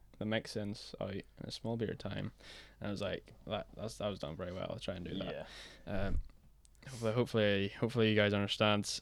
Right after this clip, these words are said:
Speaker 1: Um, so thank you for listening to Accessory Thoughts.
Speaker 2: Thank you very much.
Speaker 1: Please consider what was being said. Share to all your materialist friends and enemies alike. Uh,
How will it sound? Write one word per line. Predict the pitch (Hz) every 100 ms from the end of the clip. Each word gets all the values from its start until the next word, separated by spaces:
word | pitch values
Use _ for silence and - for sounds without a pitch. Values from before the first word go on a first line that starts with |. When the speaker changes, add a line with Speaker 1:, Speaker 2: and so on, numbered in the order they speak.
| -
Speaker 1:
Um, | 104 104 104 - - - - - - -
so | -
thank | - 135
you | 131
for | 127
listening | 123 - 123
to | - 113
Accessory | 107 - 117 - 107
Thoughts. | - 113 107 110 -
Speaker 2:
Thank | 110
you |
very | 104 104
much. | 120 - - - -
Speaker 1:
Please | 131 127 113
consider | 110 - 110 107 104 107 104 - -
what | 104 92
was | 90 95
being | 95 95
said. | - 104 101 104 98 - - - -
Share | - - 107 104 104
to | - 104
all | 101
your | 104 101 101 98 - - - - -
materialist | - - 104 104 101 - -
friends | - 107 101 101 98 98 101 101 - - - -
and | 104
enemies | 98 95 98 95 95 101 104
alike. | 95 95 101 - - - -
Uh, | 98 95 95